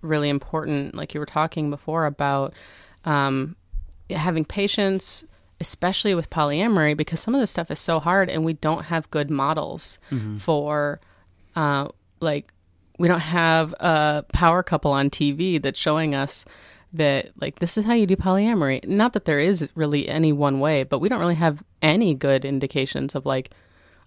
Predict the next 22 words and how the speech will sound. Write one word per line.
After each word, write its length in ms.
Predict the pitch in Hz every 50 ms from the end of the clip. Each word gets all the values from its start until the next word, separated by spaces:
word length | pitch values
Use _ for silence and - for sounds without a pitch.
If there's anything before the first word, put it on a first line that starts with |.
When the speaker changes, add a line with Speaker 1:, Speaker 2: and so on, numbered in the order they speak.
| _ _ _ _ _ _ _ _ _ _ _ -
Speaker 1:
uh, 140 | 156 - -
the 180 | 151 151 147 139
best 380 | 131 135 131 139 143 - - 160
or 140 | 143 135
the, 280 | 131 143 135 131 131 - -
a 160 | - 147 147
good 220 | 143 - 156 139 147
way 160 | 147 147 139
to 100 | 139 135
do 160 | 135 151 160 156
it. 200 | 147 139 - - - - - - - - _ _ _ _ _ _ _ _ _ _ _ _ -
And 460 | 180 175 175 165 160 156 156 151 151 - - _ _ _ _ _ _ -
I 60 | 147
feel 200 | - 190 180 170
like 260 | 160 156 156 147 147 _ _ _
because 380 | - - - - 151 - - 196
of 140 | 226 185 147
that, 360 | 147 120 123 139 160 170 - -
especially 400 | - - - 135 127 - 160 156
when 160 | 156 165 175
you're 100 | 180 180
new, 460 | 156 135 135 139 156 190 214 214 -